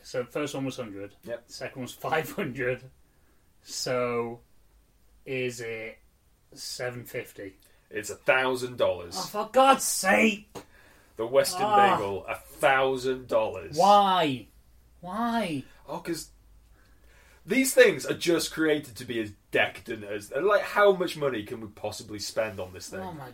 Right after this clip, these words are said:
Speaker 1: God! You know, I, I heard once that if you're in a restaurant, um, <clears throat> if you divide your, the, the, the, the price you're paying for your dish, for your meal,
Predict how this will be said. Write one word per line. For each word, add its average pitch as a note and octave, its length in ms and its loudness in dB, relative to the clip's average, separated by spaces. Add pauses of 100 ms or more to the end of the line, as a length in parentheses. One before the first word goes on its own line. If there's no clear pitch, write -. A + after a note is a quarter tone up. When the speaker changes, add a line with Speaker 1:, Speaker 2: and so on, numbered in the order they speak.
Speaker 1:
God! E3 380 -6 (120)
You E3 80 -8
know, G#3+ 220 -4
I, F#3 300 -2
I - 40 0
heard F#3 280 -4
once B2 300 -6
that B2 240 -6
if C3+ 180 -12
you're C3+ 220 -4
in C#3+ 200 -8
a C3 80 -4
restaurant, A2 560 -8 (560)
um, A2 400 -12 (560)
<clears throat> - 500 -14
if C3+ 260 -10
you B2 560 -6 (540)
divide C#3 760 -4 (160)
your, B2 580 -6
the, C#3 100 -6
the, C3 160 -6
the, B2+ 180 -10 (260)
the C3 100 -6
price - 460 -8
you're A#2+ 120 -6
paying A2+ 360 -12
for - 120 -16
your A2 280 -10 (380)
dish, G#2 400 -10
for - 60 -20
your G#2 160 -12
meal, G#2 380 -14